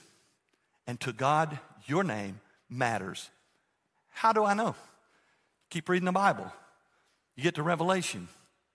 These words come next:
You know what you read about? The Lamb's Book of Life. And you know what's in the Lamb's Book of Life? The names of the children of God.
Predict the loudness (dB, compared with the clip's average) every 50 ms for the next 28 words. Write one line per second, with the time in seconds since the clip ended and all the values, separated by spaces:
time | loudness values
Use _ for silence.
0 | _ _ -8 -6 -2 0 -2 -2 -2 -4 -4 0 0 0 0 2 4 4 4 2
1 | 0 -4 -10 -20 -20 -20 _ _ _ _ _ _ _ _ _ _ -10 -8 -8 -4
2 | -2 -2 -2 0 -2 -2 -4 -6 -6 -8 -8 -10 -10 -12 -14 -16 -20 _ _ -20
3 | -8 -8 -8 -6 -6 -6 -6 -4 -6 -6 -6 -10 -12 -16 -20 _ _ _ _ _
4 | _ _ _ _ _ _ _ _ _ -6 -6 -4 -4 -4 -2 -2 -2 -2 -2 -4
5 | -4 -4 -4 -2 -2 -2 -2 -2 -2 -2 -2 -4 -2 -2 -2 -2 0 -2 -4 -2
6 | -4 -2 -4 -6 -8 -12 -18 _ _ _ _ _ _ _ _ _ _ _ _ -12
7 | -8 -4 -4 -4 -4 -2 -4 -2 -2 -2 -2 -2 -2 -2 -4 -4 -6 -8 -8 -10
8 | -10 -12 -16 -20 -20 -12 -10 -10 -10 -10 -12 -8 -8 -8 -6 -4 -4 -4 -4 -4
9 | -6 -6 -6 -8 -8 -10 -10 -10 -10 -14 -16 -18